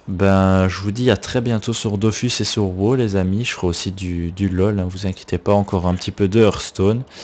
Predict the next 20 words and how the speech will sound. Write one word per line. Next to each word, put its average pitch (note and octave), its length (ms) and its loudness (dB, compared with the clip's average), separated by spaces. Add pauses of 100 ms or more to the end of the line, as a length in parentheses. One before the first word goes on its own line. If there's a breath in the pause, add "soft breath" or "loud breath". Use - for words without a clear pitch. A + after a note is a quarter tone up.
(800 loud breath)
Euh, F2 240 0
et A2+ 120 4
donc E3+ 240 6
voilà, A#2 300 4
ce - 80 -2
que C#3 100 6
je - 80 4
compte F#3+ 240 2
aussi, C#3 480 2 (380)
ça F#2+ 200 -2
oui, F2+ 80 0
ça A2 200 0
je G2 80 -4
vous G#2 160 -4
le G2 40 0
dis G2 220 -2
en, F#2 80 -4 (340)
en, F2 440 -6
comment F2 240 -6
dire E2+ 260 -12